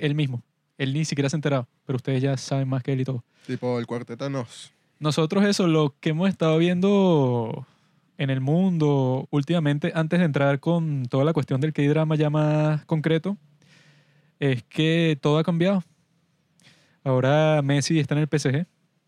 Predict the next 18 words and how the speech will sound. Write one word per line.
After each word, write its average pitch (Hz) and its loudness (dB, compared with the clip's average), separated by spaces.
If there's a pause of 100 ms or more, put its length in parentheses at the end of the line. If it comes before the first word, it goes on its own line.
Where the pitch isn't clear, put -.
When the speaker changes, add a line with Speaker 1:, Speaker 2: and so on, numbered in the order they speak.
(400)
Speaker 1:
Ya 127 -4
nuestra 139 0
vida 131 2
no 147 0
tiene 151 -2
sentido. 135 -2 (1500)
Ahora, 151 2 (320)
luego 147 2
de 175 0
que 165 0
la 139 2
liga 147 2
se 175 -2
quedó 143 0
sin 165 -2
Messi, 165 2
sin 165 -2
Cristiano. 156 -2